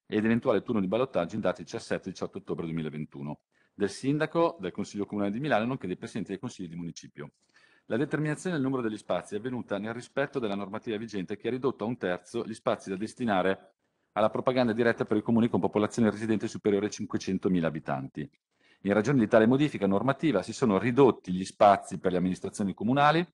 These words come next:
che le amministrazioni comunali devono mettere a disposizione per l'effettuazione della propaganda diretta, che dalle cinquecento località previste distintamente per ciascuna elezione si riducono conseguentemente a centosettanta.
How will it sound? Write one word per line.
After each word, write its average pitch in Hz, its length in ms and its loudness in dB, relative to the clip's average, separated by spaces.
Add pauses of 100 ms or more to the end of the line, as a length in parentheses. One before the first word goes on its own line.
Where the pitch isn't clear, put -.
(460)
che 131 160 6
le 110 60 8
amministrazioni 98 480 2
comunali 127 300 2
devono 110 180 4
mettere 107 220 0
a - 20 -2
disposizione 110 460 -2
per 110 100 0
l'effettuazione 110 480 -2
della 95 160 0
propaganda 101 400 0
diretta, 80 480 -2 (480)
che - 100 -4
dalle 95 160 4
cinquecento 104 480 -2
località 95 380 0
previste 104 320 -2
distintamente 92 580 -4
per 90 140 -8
ciascuna 110 340 -6
elezione 98 480 -2
si - 140 -6
riducono 92 540 -2
conseguentemente 101 920 -2
a 104 100 -6
centosettanta. 73 960 -10